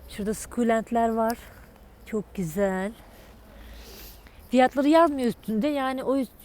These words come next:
o yüzden size fiyat bilgisini veremem burada arkadaşlar. Çünkü çok zamanım alır.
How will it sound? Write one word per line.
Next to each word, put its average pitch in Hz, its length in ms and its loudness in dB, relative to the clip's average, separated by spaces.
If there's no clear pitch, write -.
o 240 100 0
yüzden 226 320 -2
size 202 220 -4
fiyat 220 260 -2
bilgisini 202 460 -2
veremem 190 420 0
burada 170 180 -2
arkadaşlar. 170 580 -4
Çünkü 220 200 -8
çok 208 180 -2
zamanım 175 480 -2
alır. 180 260 -4